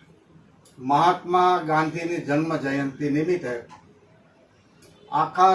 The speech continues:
દેશની અંદર રોડ રસ્તાની સફાઈ, ગવર્મેન્ટના અધિક-, અ, કચેરીઓની સફાઈ માટે આજે ઠેર ઠેર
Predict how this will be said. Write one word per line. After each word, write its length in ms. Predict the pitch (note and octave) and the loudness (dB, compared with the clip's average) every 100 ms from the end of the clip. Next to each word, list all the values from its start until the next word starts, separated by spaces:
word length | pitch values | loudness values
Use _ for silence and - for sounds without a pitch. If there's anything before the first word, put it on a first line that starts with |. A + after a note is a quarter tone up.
| D3+ | 4
દેશની 480 | D#3+ E3+ E3 F#3+ D3 | 0 0 -4 -2 0
અંદર 280 | F3 F3 B2+ - _ _ _ _ _ _ _ _ _ _ _ _ _ _ _ _ _ - _ | 0 -2 -2 -6 _ _ _ _ _ _ _ _ _ _ _ _ _ _ _ _ _ -20 _
રોડ 400 | B2 C3+ E3 F#3 F3+ | -8 2 4 4 2
રસ્તાની 540 | E3+ E3+ - F3 F3 - | -2 -4 -4 -2 -4 -6
સફાઈ, 480 | D#3 - F3+ F3+ F3+ - - | -8 0 2 4 2 -4 -10
ગવર્મેન્ટના 1120 | D3+ F3+ F3 F3 F3+ - - - F#3 F3+ F3+ F3+ F3+ - | -4 -2 -2 -2 -4 -6 -12 -6 -4 -2 -2 -2 -4 -4
અધિક-, 320 | D3+ E3+ D3+ - - | -6 -6 -10 -14 -10
અ, 100 | D3+ D3+ D3 C3+ - - | -4 0 0 -2 -6 -10
કચેરીઓની 720 | D3+ D#3+ F3+ F3+ F3 F3 F3 | -8 -2 4 4 4 2 -2
સફાઈ 540 | D#3 D#3+ E3+ F3 F3+ E3+ | -2 -6 -2 2 2 2
માટે 340 | E3+ E3+ F3+ F3 - - - - _ - | -2 -4 -2 -2 -4 -10 -20 -20 _ -2
આજે 260 | E3+ F#3 | 0 0
ઠેર 280 | - F3+ G3 G3+ | -2 0 0 2
ઠેર 280 | F3+ G3+ | 4 6